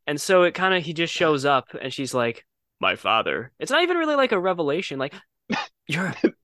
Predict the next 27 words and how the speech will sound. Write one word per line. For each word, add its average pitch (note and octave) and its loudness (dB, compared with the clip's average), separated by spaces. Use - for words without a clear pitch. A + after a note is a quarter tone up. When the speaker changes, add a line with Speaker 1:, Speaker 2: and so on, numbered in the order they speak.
Speaker 1:
my - -10
dad." C#3+ -2
It's D3 -4
like, D#3 0
"It's A#3+ -2
my C#4 0
dad. B3 -2
Speaker 2:
It's - -16
my G3 2
Speaker 1:
It's F#3+ -2
my A#3 6
Speaker 2:
dad. G3 0
Speaker 1:
dad. A2 -4
Speaker 2:
It's D3 -6
my A#2 -4
Speaker 1:
It's A#2+ -2
my C#3 2
Speaker 2:
dad. A2 2
Speaker 1:
dad. A2+ -12
It's B2+ -12
Ethan. G#2 -8
Ethan - -10
Winters. E4 -2
He's - -18
here - -10
to C#4+ -10
say, F3+ -6